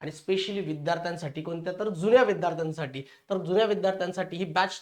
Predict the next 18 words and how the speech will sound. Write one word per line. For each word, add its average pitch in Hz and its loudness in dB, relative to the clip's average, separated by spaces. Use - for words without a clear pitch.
चौदाशे 196 -2
नव्याण्णव 170 -2
रुपयामध्ये 156 -6
उपलब्ध 131 -8
आहे. - -14
आणि 147 0
ही 208 4
ऑफर 214 6
तुम्हाला 190 4
फक्त - -4
आणि 208 2
फक्त 196 -4
सोळा 196 4
फेब्रुवारीपर्यंतच 175 -4
मिळणार 160 -4
आहे. 147 -2
सोळा, 196 4
सोळा 196 4